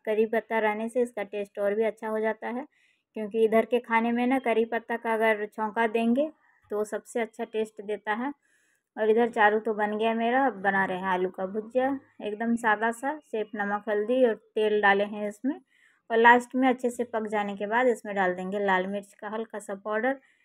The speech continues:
क्योंकि तड़के में भी हम नहीं डाले हैं लाल मिर्च।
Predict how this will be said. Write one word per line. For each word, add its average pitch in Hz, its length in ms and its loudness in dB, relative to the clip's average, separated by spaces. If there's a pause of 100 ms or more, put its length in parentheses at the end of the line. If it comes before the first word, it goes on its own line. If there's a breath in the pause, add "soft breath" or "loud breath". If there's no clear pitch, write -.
(140)
क्योंकि 226 220 -4
तड़के 233 360 2
में 247 180 6
भी 254 120 4
हम 240 120 4
नहीं 226 260 0
डाले 226 240 4
हैं 240 120 -2
लाल 220 240 6
मिर्च। 269 260 0